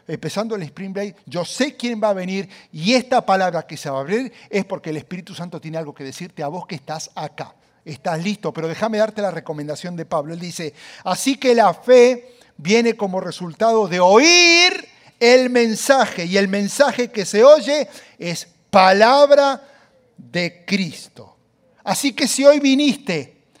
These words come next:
ciego espiritualmente, Jesús hoy estaba temprano esperándote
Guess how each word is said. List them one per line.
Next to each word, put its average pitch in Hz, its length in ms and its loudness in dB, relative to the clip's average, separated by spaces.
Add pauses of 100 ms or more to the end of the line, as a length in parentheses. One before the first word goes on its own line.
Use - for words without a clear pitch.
(440)
ciego 349 720 4
espiritualmente, 180 1300 0 (540)
Jesús 269 720 -4 (220)
hoy 247 260 6
estaba 254 580 2
temprano 214 540 0
esperándote 185 1000 -4